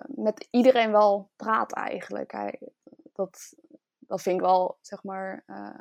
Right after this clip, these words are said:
iets wat ik zelf ook wel zou willen hebben. Ehm, maar hij is altijd best wel vriendelijk naar iedereen en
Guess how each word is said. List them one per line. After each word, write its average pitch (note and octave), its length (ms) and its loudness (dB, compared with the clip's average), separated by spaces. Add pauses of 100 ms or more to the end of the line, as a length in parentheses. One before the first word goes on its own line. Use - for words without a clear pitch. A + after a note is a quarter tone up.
iets G3 200 -6
wat F#3+ 140 0
ik F#3 100 -4
zelf F3+ 280 -2
ook F#3+ 200 0
wel G3+ 140 0
zou G#3+ 180 -4
willen A3 260 -2
hebben. A#3 380 -4 (640)
Ehm, G#3 500 -16 (1080)
maar A3 120 -8
hij A3+ 60 -2
is A#3+ 80 0
altijd C#4 220 8
best B3+ 180 4
wel B3+ 100 4
vriendelijk A#3 580 2
naar G#3+ 160 -2
iedereen G3 600 0
en F#3 300 -8